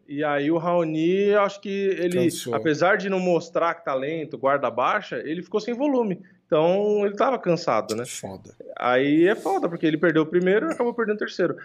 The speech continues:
Speaker 1: É que, pra mim, foi o que eu falei. Pra mim, ele perdeu dois rounds, mas o que ele ganhou foi dez a oito. Então, pra mim, foi um empate.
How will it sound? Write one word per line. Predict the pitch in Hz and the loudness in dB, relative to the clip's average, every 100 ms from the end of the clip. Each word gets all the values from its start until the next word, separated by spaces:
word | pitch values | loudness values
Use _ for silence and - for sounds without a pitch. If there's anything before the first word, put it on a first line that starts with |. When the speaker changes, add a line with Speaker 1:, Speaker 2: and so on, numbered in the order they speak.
| - - | -8 -4
Speaker 1:
É | |
que, | 156 202 196 | -2 0 -2
pra | - - 185 180 | -2 0 2 2
mim, | 143 170 | -2 -8
foi | 196 | -10
o | |
que | 214 | -8
eu | |
falei. | - 160 | -6 -6
Pra | 104 101 | -4 -4
mim, | 110 151 | -4 -2
ele | 135 113 | -2 -2
perdeu | 120 113 110 | 0 0 2
dois | 110 110 | 2 2
rounds, | 104 101 135 180 | 0 2 2 0
mas | 180 127 127 127 | 0 2 2 -2
o | |
que | 135 | -4
ele | 123 | -2
ganhou | 127 113 | 0 0
foi | 117 123 | 0 2
dez | 131 | 2
a | 220 | 4
oito. | 214 127 - | 4 2 -4
Então, | 117 | -4
pra | 117 | -2
mim, | 117 113 | -4 -4
foi | 120 | -4
um | 120 | -2
empate. | 196 214 123 - - | -2 0 0 -4 -14